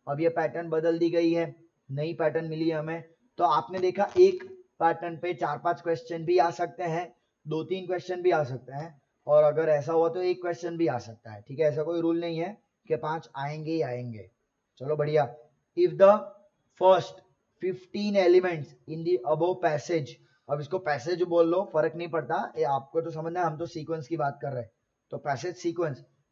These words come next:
are written in the reverse order, ओ बाप रे, इसको ना अच्छे से पढ़ना जरूरी है। पहले पन्द्रह element, एक एक को element बोलते हैं हम लोग, ठीक है, तो हर एक एलिमेंट ही है नंग,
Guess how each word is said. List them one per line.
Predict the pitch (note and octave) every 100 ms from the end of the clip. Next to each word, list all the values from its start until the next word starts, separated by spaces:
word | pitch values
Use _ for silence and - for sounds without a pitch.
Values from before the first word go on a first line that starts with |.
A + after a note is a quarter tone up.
| _
are | D#3 E3+
written | D3 D#3 - F3+ G3+ G3
in | F3+ F#3
the | G3
reverse | E3+ E3+ F3 F3+ D#3+
order, | D3+ C#3 C3
ओ | D3
बाप | D3+ C#3
रे, | B2+ A2 _ _ -
इसको | C#3 F3+
ना | F#3+
अच्छे | F#3 C#3 D3+
से | F3
पढ़ना | - D3 D#3
जरूरी | D3+ C#3+ D#3 D3+
है। | B2+ - _ _ _ _ _
पहले | E3+ E3 E3+ G#3+
पन्द्रह | G#3+ F3+ E3 F3+ G3 E3+
element, | E3 F3+ F3 D3 - - _ _ _
एक | E3+ E3+
एक | G3+ G#3
को | G#3
element | F3+ F3+ F#3+ F#3+
बोलते | F3 D#3+ D#3
हैं | D3+
हम | C3+
लोग, | B2+
ठीक | C3+ D#3
है, | F#3 A2+ - _ _ -
तो | D#3
हर | D#3
एक | F#3
एलिमेंट | D#3+ E3 E3+ D#3+
ही | D#3
है | A#2+
नंग, | C3+ E3 D3 A#2+